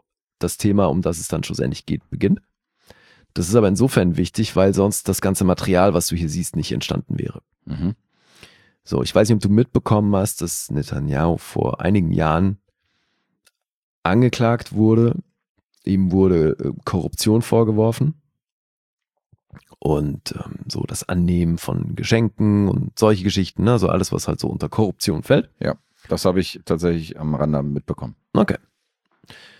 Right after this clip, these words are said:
Speaker 1: So, und dann wurde im Zuge dessen, hat die Polizei eine Untersuchung in die Wege geleitet und im Rahmen dieser Untersuchung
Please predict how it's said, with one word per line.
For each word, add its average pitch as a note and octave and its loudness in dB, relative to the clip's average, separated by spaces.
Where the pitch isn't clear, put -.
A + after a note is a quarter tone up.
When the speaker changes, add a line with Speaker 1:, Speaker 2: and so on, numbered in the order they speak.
Speaker 1:
So, A#2+ 2
und A#2+ 6
dann B2 4
wurde E3 6
im B2 2
Zuge C3+ 2
dessen, F3+ 2
hat B2 0
die G#2+ -4
Polizei B2+ 2
eine G#2+ 2
Untersuchung G#2+ 0
in D#3+ 2
die C3+ -2
Wege B2+ 2
geleitet G2+ 0
und F2+ -2
im E2 0
Rahmen G2+ 0
dieser F#2+ 0
Untersuchung D#2+ -2